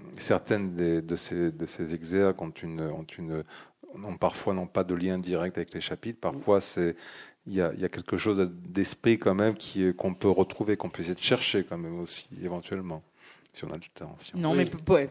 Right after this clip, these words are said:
Speaker 2: pour l'atmosphère, ça fonctionne bien, en tout cas, effectivement, mais <laughs>
Speaker 1: Mais parce que l'époque est très religieuse, même
Speaker 2: Ouais.
Speaker 1: on en, on en parlait au début, même si on, on commence où le, le pou-, le, le pouvoir politique commence à essayer de, de, de, de, de, de,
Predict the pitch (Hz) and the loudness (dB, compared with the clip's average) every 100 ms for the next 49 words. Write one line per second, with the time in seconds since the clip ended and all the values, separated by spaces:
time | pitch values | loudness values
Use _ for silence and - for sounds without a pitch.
0 | - 156 160 175 180 214 214 175 165 160 | 2 6 6 8 8 8 6 4 4 2
1 | 160 151 143 147 143 135 143 139 - 139 | 4 4 2 0 -2 -4 -2 -8 -8 -8
2 | 135 131 - - 147 180 - 165 - - | -6 -6 -8 -12 -4 -2 -2 0 2 2
3 | - - - - - 107 107 - 113 104 | -4 -16 -14 -12 -8 0 0 6 6 6
4 | 131 - 101 - - - 104 101 101 104 | 6 4 0 -4 -2 2 4 4 6 8
5 | 117 110 117 185 170 107 110 107 101 101 | 8 6 4 4 4 2 2 0 2 4
6 | 104 101 104 117 113 92 90 - 95 90 | 4 6 4 4 4 2 0 -4 -2 0
7 | 87 90 87 90 87 92 92 - 98 101 | 0 -4 -6 -8 -8 -8 -6 -2 2 2
8 | 98 - 87 85 - - - 90 87 - | 0 -2 2 2 0 -8 -8 -6 -4 -2
9 | 95 90 98 87 - 95 95 - 104 101 | 0 0 0 -6 -4 0 0 2 4 4
10 | - 123 - - - 95 90 - 90 82 | 2 -2 -2 -12 -6 -4 -4 -4 -4 -4
11 | - 90 101 90 85 80 - - - - | -4 -2 0 2 0 0 -4 -14 -14 -6
12 | 92 85 85 87 85 82 85 82 80 - | 0 0 2 2 2 -2 -4 -4 -6 -10
13 | - - 87 82 80 76 78 | -20 -20 -6 -2 -2 -2 -10